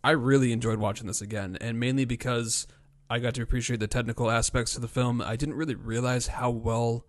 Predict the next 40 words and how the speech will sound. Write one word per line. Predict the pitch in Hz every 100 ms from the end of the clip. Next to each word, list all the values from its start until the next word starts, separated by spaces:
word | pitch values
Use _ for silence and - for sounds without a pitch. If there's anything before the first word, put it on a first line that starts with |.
| _ -
directed | 127 113 120 - 117 113
this | 113
film | - 117
was | 110 110 113
until | 101 - 151
I | 135
got | 120
to | 113
watch | 117 110
this | 120 113
again, | 113 110 110
and | 110 123 - -
'cause | -
I | 170
knew | 170 160 - _ -
most | 160 151
of | 156
the |
story, | 147 151 143
like, | 139
where | 131 139
it |
was | 135
gonna, | 131
kinda | - 131 127
gonna | 127
go, | 123 127 123 123 - _
so | - 135
I | 120 120
could | 139 131
kinda | 135 120
just | -
sit | 117
back | 123 113 120
and | 113 107
appreciate | - - 127 120 127 117 113 - _ -
the | 123
craft | - 123 117 -
that | 87
was | 113 120 -